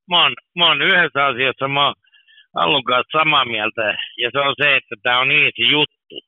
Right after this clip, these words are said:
Mutta siinä mielessä mä olen, olen ton meidän urheilutoimittaja puheenjohtajan kanssa samaa mieltä, että sori vaan Allu, mut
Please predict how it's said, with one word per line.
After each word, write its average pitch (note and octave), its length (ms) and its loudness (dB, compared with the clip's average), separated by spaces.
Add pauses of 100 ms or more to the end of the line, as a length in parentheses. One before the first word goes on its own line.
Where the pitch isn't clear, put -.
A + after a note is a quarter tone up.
(720)
Mutta A2+ 300 -6
siinä D#3+ 200 2
mielessä A#2+ 480 0
mä B2+ 140 -2
olen, C3 240 0 (480)
olen C#3 280 -2
ton C3+ 220 0 (560)
meidän D3 300 -2
urheilutoimittaja B2 1040 -2 (720)
puheenjohtajan C3+ 760 2
kanssa C3+ 380 -2
samaa D#3 380 2
mieltä, B2 520 2
että G#2 240 -4 (460)
sori F3 380 2
vaan E3+ 320 4
Allu, D3 360 2
mut C#3+ 220 -2